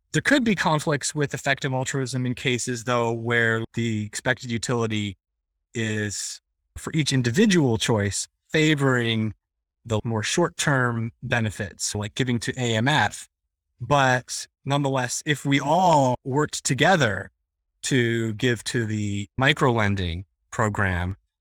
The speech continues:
this would be best. And yeah, there are these puzzles about conflicts between individuals and collectives in their altruistic efforts. And this is also something that's been on the radar of effective altruists recently,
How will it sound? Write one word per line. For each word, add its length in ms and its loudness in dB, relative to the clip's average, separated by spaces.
this 280 4
would 200 0
be 120 2
best. 540 -4
And 520 0
yeah, 200 4
there 160 2
are 40 4
these 160 0
puzzles 460 2
about 360 -2
conflicts 540 0
between 640 -4
individuals 840 2
and 380 0
collectives 840 -4
in 140 0
their 180 2
altruistic 560 -2
efforts. 640 -6
And 220 4
this 140 2
is 120 0
also 280 4
something 380 -2
that's 180 -6
been 300 -2
on 160 2
the 80 0
radar 460 -2
of 100 -8
effective 400 -4
altruists 580 -2
recently, 640 -2